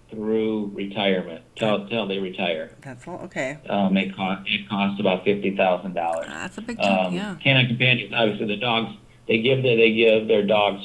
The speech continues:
Speaker 1: free of charge.
Speaker 2: That's great! Wow. Really?
Speaker 1: Um,
Speaker 2: Wow. See, and that's, that's the great thing. I, the two other organizations that I was talking to from other people that are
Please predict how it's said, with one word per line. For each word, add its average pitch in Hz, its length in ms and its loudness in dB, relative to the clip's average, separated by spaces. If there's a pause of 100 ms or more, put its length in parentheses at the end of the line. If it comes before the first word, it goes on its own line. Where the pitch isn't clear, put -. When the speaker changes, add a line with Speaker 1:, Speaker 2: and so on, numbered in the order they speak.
Speaker 1:
free 113 200 4
of 98 140 -2
charge. 92 560 0
Speaker 2:
That's 190 240 -4
great! 156 400 -2 (360)
Wow. 156 300 0 (540)
Really? 202 320 6
Speaker 1:
Um, 92 340 -2
Speaker 2:
Wow. 175 360 2 (280)
See, 202 360 6
and 196 240 4
that's, 196 340 8
that's 185 420 4
the 185 100 0
great 180 300 6
thing. 190 260 2
I, 160 180 6 (120)
the 165 120 4
two 190 180 0
other 170 160 6
organizations 151 840 0
that 135 120 6
I 135 140 6
was 135 160 0
talking 139 420 0
to 196 320 0 (380)
from 143 160 4
other 135 240 6
people 139 300 2
that 123 100 4
are 127 180 6